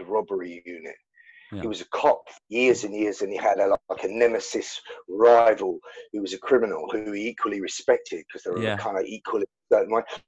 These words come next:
Speaker 1: And he wrote a book about it and everything
Speaker 2: Yeah,
Speaker 1: else. But
Speaker 2: yeah,
Speaker 1: he
Speaker 2: I
Speaker 1: hosted
Speaker 2: got his book. It's called, like, a Handbook in Personal, well, Handbook in Self-Defense.
Speaker 1: Yeah.
Speaker 2: That's one of them,
Speaker 1: He was
Speaker 2: yeah.
Speaker 1: a really, really cool dude.
Speaker 2: Yeah.
Speaker 1: Yeah, I enjoyed
Speaker 2: I'm
Speaker 1: it.
Speaker 2: actu-, I'm actually
Speaker 1: Yeah.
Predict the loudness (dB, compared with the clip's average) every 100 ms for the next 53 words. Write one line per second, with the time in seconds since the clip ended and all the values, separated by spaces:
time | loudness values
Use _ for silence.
0 | -6 2 6 6 6 0 -2 0 4 4
1 | 6 4 2 0 0 0 -2 -4 -2 2
2 | 6 6 6 0 -4 -6 -6 -10 -12 -10
3 | -4 0 0 0 -4 -10 _ _ -6 -4
4 | -2 -2 -2 -4 -4 -4 -4 -4 -6 -6
5 | -6 -6 -8 -14 _ _ _ _ -10 -4
6 | -4 -4 -4 -4 -6 -10 -6 -6 -6 -10
7 | -12 -12 -16 _ _ _ _ _ _ -20
8 | _ _ 2 2 2 -2 -4 -4 2 4
9 | 6 4 6 4 0 _ _ _ 4 4
10 | 4 0 2 0 -2 _ _ _ _ _
11 | -6 -6 -4 -6 -4 -6 -6 -4 -2 -4
12 | -8 _ -8 -8 -6 2